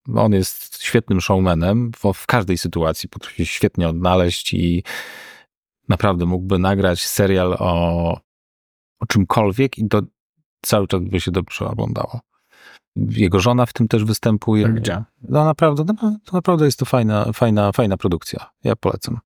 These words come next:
Speaker 2: No, spróbowałem, obejrzałem ze dwa odcinki, nie narzekam. Nie, nie to, że było złe, no po prostu jakby nie, nie, nie, not my cup of tea
Speaker 1: Mhm.
Speaker 2: i, i jakoś już sobie do tego nie wróciłem, także
Speaker 1: Sure. A co,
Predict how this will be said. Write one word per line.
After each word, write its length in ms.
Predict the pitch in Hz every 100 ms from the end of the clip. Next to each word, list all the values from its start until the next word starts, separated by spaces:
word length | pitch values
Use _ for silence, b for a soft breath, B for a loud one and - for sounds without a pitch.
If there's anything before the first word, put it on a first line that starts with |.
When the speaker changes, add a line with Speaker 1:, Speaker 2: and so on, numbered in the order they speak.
| _ -
Speaker 2:
No, 180 | 139 180 196 175 196 180 - 170 160
spróbowałem, 680 | - 190 180 180 175 165
obejrzałem 560 | 160 160 160 156 156 151
ze 100 | 147
dwa 120 | 147
odcinki, 440 | 156 139 165 151 190
nie 180 | 185 202
narzekam. 580 | 190 175 147 202 247 - -
Nie, 220 | 156 170
nie 160 | 156 160
to, 100 | 156
że 80 | 151
było 180 | 151 156 143 143 143
złe, 200 | 151 165
no 80 | 180
po 120 | 190
prostu 340 | 175 160 170 151
jakby 280 | 151 151
nie, 300 | 143 139 147
nie, 160 | 143 147
nie, 400 | 143 143 143 147 143 147 160 165 165 156
not 260 | 151 147 -
my 220 | 151 139 -
cup 160 | - 139
of 100 | 143 -
tea 240 | 151 175 -
Speaker 1:
Mhm. 280 | 110 85 117 - -
Speaker 2:
i, 40 | 151 143 143
i 80 | 143
jakoś 400 | 135 127 135 -
już 140 | 139 -
sobie 180 | 127
do 60 | 123
tego 180 | 113 127
nie 120 | 123
wróciłem, 480 | 113 113 - 92 110
także 460 | 117 117 120 117 117 - _ _ -
Speaker 1:
Sure. 220 | - 85 82
A 100 | -
co, 280 | - 127 113